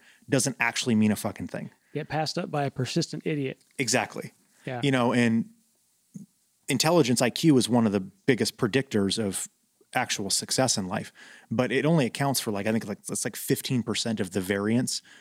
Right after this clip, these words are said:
Speaker 1: of overall success. Now that's bigger than, like, virtually anything else except for, uh, conscientiousness, which is, like, your ability to actually work hard. And that's why you see really intelligent, really hardworking people at the top of every field. 'Cause not only are they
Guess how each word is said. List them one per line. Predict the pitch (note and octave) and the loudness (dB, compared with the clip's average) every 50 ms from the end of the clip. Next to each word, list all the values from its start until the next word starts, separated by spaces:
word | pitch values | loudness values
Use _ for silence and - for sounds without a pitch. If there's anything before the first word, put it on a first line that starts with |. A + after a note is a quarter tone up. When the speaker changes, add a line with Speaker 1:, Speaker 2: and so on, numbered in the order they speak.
| - _ - | -20 _ -6
Speaker 1:
of | A#2+ A2+ G2 - - | -4 -4 -4 -6 -4
overall | - B2+ A#2 G#2 A2+ G#2 G2 | -2 -2 0 0 0 -2 -2
success. | - - G2+ - - A#2+ A2 - | -4 -6 -6 -6 -6 -6 -4 -2
Now | D3 C#3+ C3 | -2 0 0
that's | C#3+ C#3 - | 0 -2 -2
bigger | G#2+ G2+ D3+ C#3 A#2+ | 0 0 2 2 2
than, | A#2 G2+ A#2 A2+ | 2 2 2 0
like, | A2 G2 F2+ | 0 0 -2
virtually | F#2 - B2 B2+ - - C3 G#2 G#2 G2+ | -2 0 0 0 0 -2 -4 -2 -2 -2
anything | G2 F#2+ - - G2 G#2 | -2 -2 -4 -2 -2 0
else | G#2+ G#2+ G2 - | 0 0 -2 -4
except | A#2 - - G#2 G2+ - | -6 -6 -6 -6 -8 -6
for, | - A2+ G2 F#2 F2+ | -6 -4 -4 -4 -4
uh, | E2+ F2+ F#2+ - - - - - | -6 -6 -8 -12 -16 -20 -18 -12
conscientiousness, | - - B2+ G#2+ F2+ - G#2 G2+ F2+ - - - A#2 - - | -6 -4 -4 -4 -2 -4 -4 -4 -6 -6 -8 -8 -8 -8 -10
which | G#2+ - | -8 -8
is, | G2 F2 G#2 | -8 -6 -6
like, | G2+ F2+ - | -8 -8 -6
your | A2 G2 | -6 -6
ability | F#2 F#2 G#2+ G2+ G2 F#2 F#2 | -4 -4 -4 -4 -4 -4 -6
to | - - A#2 | -8 -6 -6
actually | - G#2 G2+ - - A2+ G#2 | -6 -6 -6 -8 -10 -10 -8
work | A2 A2+ A2 - | -8 -8 -8 -8
hard. | - - - - _ _ - - - - _ _ _ _ - | -8 -8 -10 -12 _ _ -20 -20 -20 -20 _ _ _ _ -8
And | C3+ | -6
that's | B2 - | -6 -4
why | - B2 A#2 | -4 -2 -2
you | G#2+ G#2 | -2 -2
see | G2 - - A#2+ G#2+ G2 - - - - _ | -2 -2 -2 -2 -4 -6 -8 -12 -20 -6 _
really | - C#3+ D#3 C#3+ B2+ | 2 4 4 4 4
intelligent, | A#2+ A2 - A#2+ A2+ A2+ G2+ G#2 G#2+ G#2+ - - - - _ _ _ _ _ _ _ _ _ _ _ _ _ _ _ _ _ _ _ - | 2 2 2 2 0 2 2 0 0 -2 -2 -6 -14 -20 _ _ _ _ _ _ _ _ _ _ _ _ _ _ _ _ _ _ _ 0
really | C3 C#3 C3+ C3 | 2 4 4 4
hardworking | A2 A#2+ A#2+ A2+ A2+ A#2 - - A#2 G#2 | 4 4 2 2 2 0 0 2 0 2
people | - C3 A#2 - A2 | 2 0 0 2 0
at | G2 - | -2 -2
the | G#2+ | -2
top | - B2+ B2 A#2+ - | -2 -2 -2 -2 -2
of | G2 | -4
every | - A#2+ - G#3 F#3+ | -6 -4 -4 -4 -4
field. | - - B2+ - - - - - _ _ _ _ _ _ _ _ _ _ _ _ _ _ _ | -4 -4 -4 -4 -6 -8 -12 -18 _ _ _ _ _ _ _ _ _ _ _ _ _ _ _
'Cause | - B2 - | -8 -6 -2
not | A2+ C#3+ C#3+ D3 | 0 2 2 4
only | C#3+ C3+ | 4 4
are | B2+ A#2 | 4 4
they | A2 G#2+ G#2 | 4 4 2